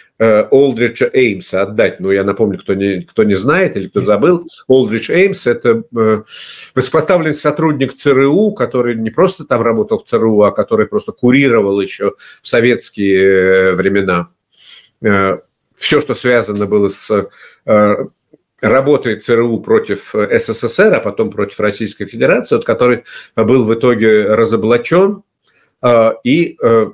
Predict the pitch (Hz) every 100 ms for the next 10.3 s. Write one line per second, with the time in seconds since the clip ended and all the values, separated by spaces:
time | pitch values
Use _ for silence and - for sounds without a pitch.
0 | _ _ _ - 117 110 113 123 139 127
1 | 113 - 101 117 117 113 127 - 110 101
2 | 98 - 110 120 110 98 _ _ - 107
3 | 104 101 98 98 90 98 90 92 101 113
4 | 170 135 98 95 - 131 127 - 90 98
5 | - 110 95 95 - 95 107 90 95 90
6 | 92 92 104 92 170 180 147 - - _
7 | 92 147 - - 117 120 131 127 107 101
8 | 104 104 143 156 131 120 104 101 101 104
9 | 101 95 - - 98 - 113 104 101 -
10 | - -